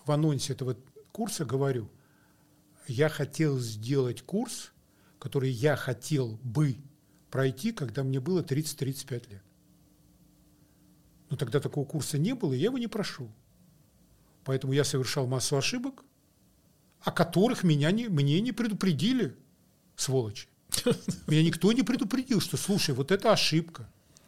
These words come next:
Speaker 1: И я сейчас, оборачиваясь на свою жизнь, понимаю, что я наделал массу всяческих ошибок, э, именно потому, что я чего-то не понимал. А теперь я это понимаю.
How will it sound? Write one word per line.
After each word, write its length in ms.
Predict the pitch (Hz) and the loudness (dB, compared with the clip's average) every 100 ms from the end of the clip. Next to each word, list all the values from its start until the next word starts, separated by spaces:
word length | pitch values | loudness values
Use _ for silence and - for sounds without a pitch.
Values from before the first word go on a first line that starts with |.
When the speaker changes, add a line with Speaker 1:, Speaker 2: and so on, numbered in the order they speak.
| _ _ - - | _ _ -20 -12
Speaker 1:
И 80 | - | -6
я 180 | 123 170 | 2 4
сейчас, 320 | 170 190 170 | 4 4 4
оборачиваясь 720 | 143 117 156 160 - 123 120 | 2 4 4 4 2 -4 -4
на 80 | 143 | -4
свою 220 | 120 147 | -4 -4
жизнь, 240 | 143 247 - | -4 -4 -2
понимаю, 480 | 160 139 127 214 240 | 0 0 0 -2 -4
что 180 | - | -6
я 220 | 131 135 214 | -4 -4 -4
наделал 420 | 214 120 165 226 | -4 -4 -4 -2
массу 360 | 147 190 - | -2 -4 -6
всяческих 500 | 160 156 151 - 127 | -6 -6 -6 -8 -10
ошибок, 500 | 135 - 127 107 185 - - - - - - | -10 -8 -8 -10 -10 -14 -20 -20 -20 -18 -8
э, 300 | 160 143 220 | -4 -4 -2
именно 320 | 196 143 196 | 0 2 2
потому, 320 | 214 156 135 | 2 0 0
что 180 | 156 - | -4 -4
я 480 | 165 127 135 185 214 | -2 0 0 -2 -4
чего-то 400 | 214 147 127 143 | -4 -4 -4 -2
не 120 | 170 | -2
понимал. 500 | 175 170 185 160 107 - _ _ - _ | -2 0 0 0 -4 -12 _ _ -20 _
А 100 | - | -10
теперь 320 | - - 220 277 | -6 2 6 6
я 120 | 240 | 6
это 140 | 233 | 4
понимаю. 600 | 233 208 180 160 185 117 | 2 4 4 4 2 -2